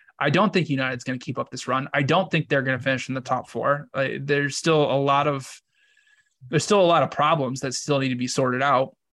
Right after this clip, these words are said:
but the market just keeps pricing them like they're the third or fourth best team in the Premier League, which is just not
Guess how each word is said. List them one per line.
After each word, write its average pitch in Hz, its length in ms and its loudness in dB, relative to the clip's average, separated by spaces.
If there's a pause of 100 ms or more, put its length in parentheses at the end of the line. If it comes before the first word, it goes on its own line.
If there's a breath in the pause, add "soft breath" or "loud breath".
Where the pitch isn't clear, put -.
but 156 140 0
the 165 60 4
market 175 320 4
just 143 180 -4
keeps 147 180 -8
pricing 160 440 0
them 127 360 -6
like 135 220 -2
they're - 160 0
the 147 100 2
third 147 300 2
or 156 60 2
fourth 151 320 0
best 156 240 2
team 151 100 2
in 156 80 -2
the 165 60 -2
Premier 160 240 0
League, 127 180 -2
which 131 220 -6
is 135 120 -4
just - 400 -2
not 127 460 -2